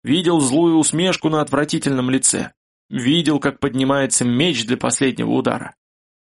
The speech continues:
В последний миг отчаянно дёрнулся вправо,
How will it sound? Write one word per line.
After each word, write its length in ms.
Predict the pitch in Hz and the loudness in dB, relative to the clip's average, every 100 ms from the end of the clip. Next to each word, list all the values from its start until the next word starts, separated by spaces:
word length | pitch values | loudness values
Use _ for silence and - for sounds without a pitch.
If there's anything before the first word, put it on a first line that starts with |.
| _ | _
В 40 | |
последний 480 | - 117 131 131 139 | -6 -2 0 0 0
миг 240 | 135 156 156 | -2 0 -2
отчаянно 720 | 139 - - 151 147 139 139 | 0 0 2 2 2 0 0
дёрнулся 500 | 131 139 135 127 131 | 2 2 0 -2 -2
вправо, 540 | - 135 131 123 120 | -4 -2 0 0 -4